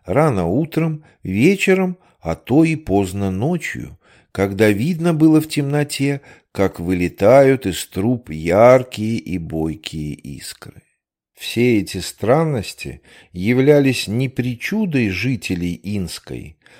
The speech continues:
а диктовались родом их занятий. Едва ли не в каждом доме имела место быть, по большей части, негласно и тайно развеселое публичное заведение.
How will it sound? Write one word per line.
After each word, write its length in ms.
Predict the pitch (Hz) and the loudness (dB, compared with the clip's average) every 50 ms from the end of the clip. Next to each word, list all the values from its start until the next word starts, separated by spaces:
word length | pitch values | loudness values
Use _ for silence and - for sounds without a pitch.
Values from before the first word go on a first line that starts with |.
| - _ _ | -20 _ _
а 140 | - 92 104 | -2 -2 0
диктовались 920 | 98 110 - - - 120 117 127 160 185 202 202 208 190 - - - - _ _ | 0 -2 -6 -2 0 2 2 4 6 4 4 4 0 -2 -4 -8 -14 -16 _ _
родом 540 | - 98 101 117 147 170 165 151 170 170 165 | -4 -2 0 2 2 2 0 0 -2 -4 -4
их 320 | 160 - 104 117 120 110 | -6 -6 -6 -6 -6 -6
занятий. 880 | 104 113 120 117 110 90 76 - - - - - - 73 - _ _ _ _ _ _ - _ _ _ | -8 -8 -6 -6 -6 -8 -10 -12 -14 -18 -20 -20 -20 -20 -20 _ _ _ _ _ _ -20 _ _ _
Едва 440 | - 90 98 120 127 120 131 156 156 | -10 -4 -2 -2 -2 4 6 6 8
ли 140 | 151 143 139 | 8 6 2
не 120 | 139 143 | 0 -2
в 100 | 127 - | -4 -6
каждом 560 | _ - 151 143 131 107 90 80 92 87 87 82 | _ 4 6 6 6 4 2 -2 -4 -4 -4 -2
доме 480 | 85 113 151 180 185 170 156 151 - _ _ - _ _ _ _ | 0 0 0 0 0 -2 -4 -6 -8 _ _ -20 _ _ _ _
имела 520 | 110 123 117 123 156 185 190 180 185 180 | -2 0 0 2 2 4 6 6 6 4
место 500 | 143 120 123 139 160 151 - - - 104 | 4 2 2 0 0 -2 -2 -2 -2 -2
быть, 500 | 92 87 90 123 185 - - - - - _ _ | -2 0 0 0 0 -2 -4 -8 -14 -16 _ _
по 140 | 98 95 | 0 0
большей 540 | 85 82 90 123 165 175 170 - - 160 156 | 0 2 2 2 2 2 2 0 -2 -2 -2
части, 600 | 156 - 147 139 143 139 - - - 131 131 127 - _ - _ _ _ | 0 0 2 2 2 0 -4 -8 -8 -8 -8 -8 -8 _ -20 _ _ _
негласно 880 | - 87 87 87 85 82 85 85 87 104 127 139 131 - - - 87 82 | -10 -8 -6 -6 -6 -6 -4 -2 2 4 4 4 4 0 -6 -8 -8 -8
и 200 | 80 - 76 80 | -8 -10 -14 -14
тайно 640 | - _ 120 135 165 185 190 175 175 175 175 170 - _ _ _ _ _ | -8 _ 2 2 4 4 2 2 0 -2 -2 -4 -10 _ _ _ _ _
развеселое 1200 | 90 95 107 113 92 82 90 90 92 85 76 - - - 143 175 190 185 156 127 135 139 147 151 | -2 0 0 0 -2 -4 -6 -8 -8 -8 -8 -10 -4 0 4 4 6 6 6 6 4 4 4 2
публичное 1040 | 156 - - 120 117 101 90 95 87 92 95 90 - - - 90 92 90 85 82 | 0 -4 -4 -4 -4 -2 -4 -4 -2 -4 -6 -6 -8 -10 -8 -6 -4 -4 -4 -6
заведение. 920 | 73 69 73 78 78 73 76 73 - - 71 65 64 64 67 - - - | -8 -8 -10 -10 -8 -8 -10 -12 -12 -12 -12 -12 -12 -14 -20 -20 -20 -20